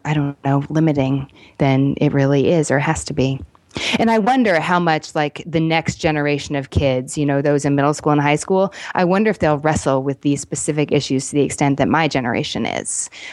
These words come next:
um, you know, that today's twenty and thirty somethings are, 'cause I know that we really are. But I'm wondering if it'll be moot in twenty years, you know, like, I had to get used to my iPhone and,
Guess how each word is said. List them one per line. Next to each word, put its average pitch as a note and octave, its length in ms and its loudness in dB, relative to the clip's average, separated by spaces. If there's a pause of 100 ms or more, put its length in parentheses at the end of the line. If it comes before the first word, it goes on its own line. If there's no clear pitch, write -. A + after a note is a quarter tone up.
um, C#3+ 440 0
you D#3+ 80 0
know, D3 140 2
that C#3 160 2
today's D#3 340 2
twenty C#3+ 300 -2
and C#3+ 100 -6
thirty G#2 220 -2
somethings A#2 420 -2
are, B2 380 0
'cause D3 160 -2
I D3+ 80 0
know D3 240 2
that C#3+ 100 0
we D3 160 0
really C#3+ 500 0
are. C3+ 220 0
But D#3+ 140 -2
I'm F3 80 2
wondering B3 240 0
if - 80 -4
it'll A#3+ 120 0
be F#3+ 200 0
moot F3 380 -2
in C#3+ 360 0 (240)
twenty C#3+ 320 0
years, C3+ 420 -2 (460)
you F3 140 2
know, E3+ 260 2
like, C#3+ 380 -2 (240)
I F#3+ 100 2
had G#3+ 100 2
to G#3+ 60 0
get F3+ 120 2
used A#3 220 -2
to G3+ 40 -2
my C#3 320 0
iPhone C3+ 480 -6
and, D3 380 -4